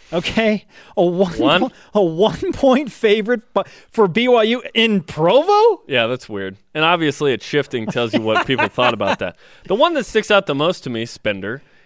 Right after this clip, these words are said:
Speaker 2: is Boise State, an eleven and a half point underdog for Brigham Young.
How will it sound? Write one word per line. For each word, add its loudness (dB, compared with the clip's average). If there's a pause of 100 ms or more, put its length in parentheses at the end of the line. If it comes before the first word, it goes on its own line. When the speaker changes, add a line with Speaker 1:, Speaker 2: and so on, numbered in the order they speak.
(120)
Speaker 2:
is -2
Boise -4
State, -4 (240)
an -4
eleven 0
and -4
a -2
half -2
point -4 (320)
underdog -2
for -6
Brigham -6
Young. -10